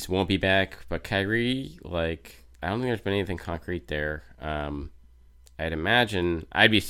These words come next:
I'd be shocked if he's playing, um, since that was a, an in-, a surgery that's supposed to take, like, months of rehab, and he probably hasn't been able to do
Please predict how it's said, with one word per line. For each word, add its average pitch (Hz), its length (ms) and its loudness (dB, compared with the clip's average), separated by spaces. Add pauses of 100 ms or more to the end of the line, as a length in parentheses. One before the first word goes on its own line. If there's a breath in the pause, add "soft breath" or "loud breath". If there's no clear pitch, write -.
(120)
I'd 95 180 4
be 87 60 -2
shocked 76 300 -2
if - 80 -14
he's 73 140 -8
playing, 73 300 -8 (600)
um, 73 460 -6 (280)
since - 260 -6
that 78 200 0
was 78 180 -2
a, 76 240 -2 (280)
an 80 120 -4
in-, 80 200 -2 (120)
a 80 120 -4
surgery 78 540 -4
that's 73 220 -6
supposed - 280 -8
to - 80 -20
take, - 220 -10
like, 71 200 -8
months 73 240 -8
of - 80 -14
rehab, 69 420 -6
and 69 220 -8 (520 loud breath)
he 87 100 -6
probably 69 320 -4
hasn't 73 280 -6
been 73 100 -6
able 71 140 -4
to 67 60 -6
do 73 420 -6